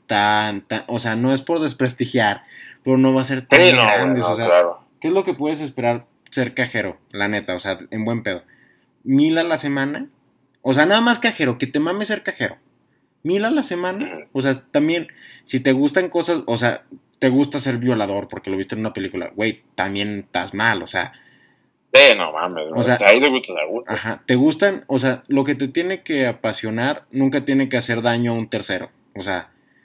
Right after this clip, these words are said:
Speaker 1: nunca tiene que dañar la libertad de otro, la neta.
Speaker 2: Exacto, güey.
Speaker 1: Y yo creo que con eso podemos concluir. Lo de pedas, la neta, me gustaría
Speaker 2: ¿Pedas?
Speaker 1: por si te piden más,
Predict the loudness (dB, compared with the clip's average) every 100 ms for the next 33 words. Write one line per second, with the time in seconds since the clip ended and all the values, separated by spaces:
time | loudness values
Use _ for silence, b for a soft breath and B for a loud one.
0 | _ _ -2 0 0 0 2 0 0 -2
1 | -2 -2 -2 -4 -6 -8 -4 -6 -6 -10
2 | -20 _ _ _ _ _ _ _ _ -8
3 | -6 -4 -6 -4 -6 -6 -10 -12 -14 _
4 | _ _ _ _ _ _ _ -20 b b
5 | b b b b -4 2 4 4 4 2
6 | 2 2 2 2 2 2 0 -2 0 0
7 | 0 2 6 6 6 6 6 6 0 -4
8 | _ _ 0 2 2 0 -2 -4 -4 -2
9 | 0 0 0 4 8 8 8 6 4 4
10 | 4 0 0 0 2 4 2 0 -6 _
11 | -8 -2 -2 -4 -10 -20